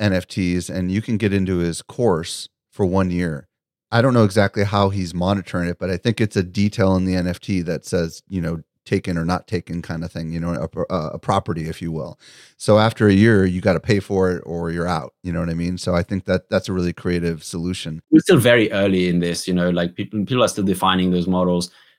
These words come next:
Speaker 2: I think as long as there is a re-, genuine value being created and there's some kind of model, like,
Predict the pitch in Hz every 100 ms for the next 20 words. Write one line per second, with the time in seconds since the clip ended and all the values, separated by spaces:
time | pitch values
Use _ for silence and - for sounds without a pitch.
0 | _ - 120 160 180 151 131 160 196 165
1 | 143 - - 107 117 147 139 107 107 107
2 | 117 95 110 135 120 90 90 107 104 110
3 | 110 107 110 110 127 123 95 95 - 104
4 | 113 107 92 95 95 98 95 95 - 82
5 | 82